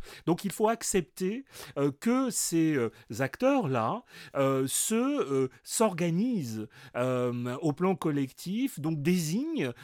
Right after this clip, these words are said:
euh, en leur sein des leaders. C'est toute, euh, la, l'approche, par exemple, d'une méthodologie comme le community organizing, l'organisation communautaire,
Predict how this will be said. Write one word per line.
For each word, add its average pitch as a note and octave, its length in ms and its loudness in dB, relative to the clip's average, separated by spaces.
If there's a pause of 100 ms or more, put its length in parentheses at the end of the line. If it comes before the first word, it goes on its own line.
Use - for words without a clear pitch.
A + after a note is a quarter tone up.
(180)
euh, C3+ 580 2
en B3+ 160 4
leur F3+ 240 2
sein G#3+ 380 -4
des D3 160 0
leaders. C#3+ 600 0
C'est - 320 -4
toute, C4 300 -2 (440)
euh, B2+ 220 0
la, A#2+ 300 -2 (200)
l'approche, F#3+ 640 -2
par A2 180 -6
exemple, B2+ 320 -4
d'une B2 160 -2
méthodologie B2+ 640 -2
comme A2+ 220 -4
le A2+ 80 -2
community E3+ 500 2
organizing, C3 760 -4
l'organisation C#3 680 -2
communautaire, C3+ 800 -4